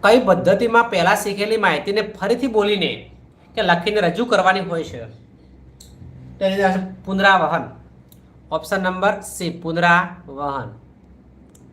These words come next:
પ્રશ્ન નંબર સત્યાવીસ તમારી સ્ક્રીન ઉપર છે, વ્યાકરણના નિયમો યાદ રાખવાની સ્મૃતિનો પ્રકાર જણાવો.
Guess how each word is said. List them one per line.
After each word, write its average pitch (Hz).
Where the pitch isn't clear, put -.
પ્રશ્ન 170
નંબર 196
સત્યાવીસ 190
તમારી 185
સ્ક્રીન 196
ઉપર 196
છે, -
વ્યાકરણના 175
નિયમો 214
યાદ 190
રાખવાની 185
સ્મૃતિનો 185
પ્રકાર 170
જણાવો. 135